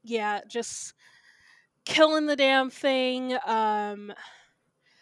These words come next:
even with streaming, I, I appar-, it was, like, almost a million, or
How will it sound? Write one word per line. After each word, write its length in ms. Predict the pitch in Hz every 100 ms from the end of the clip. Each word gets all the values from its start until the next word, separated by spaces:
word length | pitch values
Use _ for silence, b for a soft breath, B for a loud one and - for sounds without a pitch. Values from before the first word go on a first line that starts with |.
| b b -
even 280 | 262 339 427
with 280 | 392 311 -
streaming, 1000 | - - 269 339 226 214 214 226 226 233 _ _ _
I, 300 | 226 226 240
I 220 | 180 135 220 233
appar-, 300 | 247 254 247
it 40 | 254
was, 260 | 302 359 480 466 453
like, 180 | - _ _ - _ _ - -
almost 720 | 262 330 339 370 - - -
a 80 | 254
million, 640 | 269 262 285 294 294 294 254 - _ _ b b b b b b b _ _ _ _ _ _ _
or 360 | 240 247 233